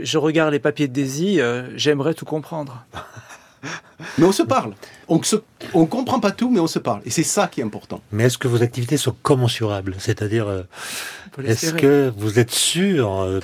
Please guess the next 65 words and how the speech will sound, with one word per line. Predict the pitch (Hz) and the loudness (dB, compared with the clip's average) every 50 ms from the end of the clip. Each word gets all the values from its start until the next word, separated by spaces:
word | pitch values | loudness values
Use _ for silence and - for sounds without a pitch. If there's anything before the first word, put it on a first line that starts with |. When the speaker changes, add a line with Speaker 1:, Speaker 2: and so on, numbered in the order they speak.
| 95 - | -4 -6
Speaker 3:
de | 107 | -6
bien | 95 101 104 110 127 160 151 | -6 -6 -6 -2 0 0 2
vous | 127 127 113 | 0 0 2
comprendre | 110 117 113 - 139 147 135 117 | 2 2 2 2 0 0 0 0
et | 101 | 0
de | 104 98 | -2 -2
parler | - 110 107 110 107 | 0 0 0 2 0
des | 101 | 2
mêmes | 98 110 107 107 | 0 0 0 0
choses ? | - - 110 104 95 85 80 80 80 76 80 - _ - | -2 0 0 0 0 -2 -4 -8 -12 -14 -16 -20 _ -8
Speaker 2:
Ah, | 98 92 | -6 -6
je | - - | -6 -4
pense | - 180 160 120 - - | -2 -2 -2 -2 -4 -6
quand | - 98 | -4 -4
même. | 90 87 | -2 -2
Il | 92 | -2
y | 92 | -2
a | |
un | 90 | -2
Speaker 1:
Oui, | - | -2
oui. | 147 | -2
Speaker 2:
formalisme | 143 123 110 110 117 147 165 180 160 147 127 113 | 0 2 2 2 2 4 2 2 4 2 2 0
qui | - - 107 | 0 -2 -2
est | |
commun, | - - 113 117 123 139 156 160 160 156 147 | 0 0 2 4 4 4 4 4 2 2 2
il | 117 | 2
y | 117 117 | 2 4
a | 117 113 113 110 107 98 - | 4 4 4 2 2 0 2
une | 113 107 104 | 0 0 2
théorie | - 123 117 117 131 175 170 160 - | 2 2 2 4 2 2 0 -2 -2
qui | - 117 | -2 -2
est | |
commune, | - - 120 135 160 175 160 131 104 | -2 0 0 0 2 2 2 2 2
donc | 107 117 110 107 - 120 | 0 0 -2 -2 0 -2
on, | 107 92 - - - - - - - - _ - | -2 -2 -2 -10 -20 -20 -20 -20 -20 -20 _ -6
on | 104 104 | -6 -4
se | - 110 | -4 -2
comprend | - 147 147 143 - _ - 190 190 120 - - - - | 0 0 -2 -2 -2 _ 0 0 2 0 -2 -6 -8 -6
en | 107 104 | -6 -4
partie. | - 131 135 - - 175 123 - _ _ - _ _ _ _ _ - 107 | -4 -4 -6 -4 -6 -6 -6 -6 _ _ -20 _ _ _ _ _ -4 -2
Speaker 3:
En | |
tout | - - | 0 2
cas, | 135 139 | 2 2
je | 113 113 | 2 2
vais | |
vous | 101 110 117 | 0 2 4
demander | 120 120 120 117 127 139 | 4 4 6 6 4 4
de, | 120 107 104 104 101 104 101 101 98 95 90 | 4 4 4 4 4 4 2 2 0 0 -2
de | 95 98 | -4 -6
prendre | - - 117 117 110 | -4 -2 0 0 2
des | 104 | 2
risques. | 90 90 87 - - - - - - - - - - - - - - _ - | 0 0 -2 -4 -10 -12 -14 -18 -18 -18 -16 -16 -16 -16 -18 -20 -20 _ -6
On | 95 | -4
va | 98 | -2
faire | - - 110 | 0 2 2
une | 104 101 | 2 0
expérience | 98 - - 104 92 | -2 -2 -2 -2 -2
de | 95 | -2
pensée. | - - 90 87 - - 107 127 165 - _ _ _ _ _ - - _ - - _ - _ | -2 -4 -8 -8 -6 -6 -6 -8 -8 -12 _ _ _ _ _ -20 -20 _ -20 -20 _ -18 _
On | 98 101 98 | -4 -2 -2
imagine | 98 98 101 104 101 107 113 120 117 117 | 0 2 2 2 2 2 2 2 2 0
que | - 101 95 92 | 0 0 0 0
dans | - 95 90 90 | 0 -2 -4 -4
dix | 85 85 98 90 85 92 | -4 -6 -8 -8 -4 -2
ans, | 95 113 139 156 147 | -2 0 -2 -2 -4